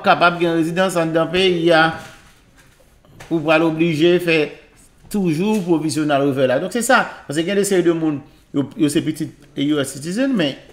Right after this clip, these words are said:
yo des gens qui petit, mais yo quand un grand monde, les ça yo pas immédiat relative.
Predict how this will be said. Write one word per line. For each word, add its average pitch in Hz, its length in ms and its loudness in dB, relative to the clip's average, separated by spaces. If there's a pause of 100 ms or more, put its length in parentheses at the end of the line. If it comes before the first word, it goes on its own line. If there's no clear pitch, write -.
(380)
yo 190 80 -2
des 196 120 4 (100)
gens 190 500 2 (800)
qui 202 60 -4
petit, 175 260 -4
mais 147 280 -6
yo 151 160 -2
quand 160 180 0
un 170 80 4
grand 185 220 4
monde, 247 240 0 (400)
les 180 160 2
ça 185 180 -2
yo 165 120 0
pas - 240 -2 (180)
immédiat 185 480 2
relative. 143 640 -2